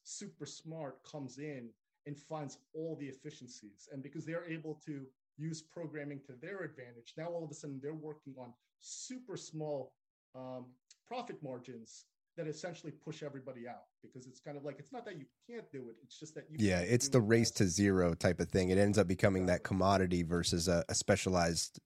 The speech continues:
Speaker 2: act.
Speaker 1: Exactly.
Speaker 2: Yeah.
Speaker 1: Yeah. No, no, absolutely. That's exactly what it is. And it's usually somebody from overseas.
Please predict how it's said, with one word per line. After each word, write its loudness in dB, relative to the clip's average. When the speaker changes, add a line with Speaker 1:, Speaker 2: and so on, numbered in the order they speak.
Speaker 2:
act. -2
Speaker 1:
Exactly. -2
Speaker 2:
Yeah. 6
Speaker 1:
Yeah. -8
No, -6
no, -6
absolutely. -12
That's -10
exactly -12
what -14
it -16
is. -14
And -8
it's -12
usually -8
somebody -10
from -12
overseas. -12